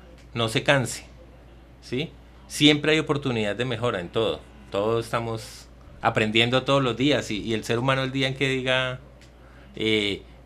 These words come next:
"Ya no, ya lo sé todo", pues que le echen tierrita encima, ¿cierto? Porque el resto, todos los días estamos aprendiendo algo nuevo.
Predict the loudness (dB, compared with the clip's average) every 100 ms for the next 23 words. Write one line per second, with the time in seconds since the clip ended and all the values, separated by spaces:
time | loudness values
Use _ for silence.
0 | 2 4 4 6 6 6 4 2 2 2
1 | 0 -2 -6 -8 -16 -8 -4 -2 -2 0
2 | 0 -2 -4 -6 -4 -4 -4 -6 -6 -6
3 | -6 -6 -6 -2 -2 -2 -2 -6 -10 -4
4 | 2 4 6 4 4 2 2 2 2 0
5 | -2 2 2 2 -2 -2 -4